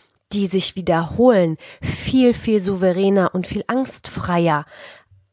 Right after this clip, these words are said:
aktiv sein, du als Führungskraft dein Team führen und Vorbild sein und mutiger in deine Führungswelt hineingehen. Und heute beleuchte ich das Thema Erfahrungen etwas genauer.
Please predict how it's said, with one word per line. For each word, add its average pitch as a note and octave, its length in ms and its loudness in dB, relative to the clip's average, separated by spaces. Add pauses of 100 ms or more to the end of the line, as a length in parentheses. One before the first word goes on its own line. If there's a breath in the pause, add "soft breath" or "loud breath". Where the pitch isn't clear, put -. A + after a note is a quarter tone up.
(360)
aktiv - 540 -2
sein, D#3+ 380 -4
du G#3 140 2
als E3 240 0
Führungskraft A#3+ 840 0
dein A3 160 0
Team A#3 260 -4
führen A3+ 680 2 (300 loud breath)
und D4+ 180 0
Vorbild F#3+ 520 2
sein E3+ 380 0 (280 loud breath)
und - 280 0
mutiger G3 840 2 (460 soft breath)
in A3+ 320 2
deine F3 340 2
Führungswelt D#3+ 720 -8
hineingehen. G3+ 800 -4 (440 loud breath)
Und - 280 2
heute C#4 360 4
beleuchte F3+ 540 2
ich - 160 -8
das - 240 -10
Thema F#3 500 -2
Erfahrungen F3 1160 0 (320 soft breath)
etwas - 540 -4
genauer. F#3 680 -2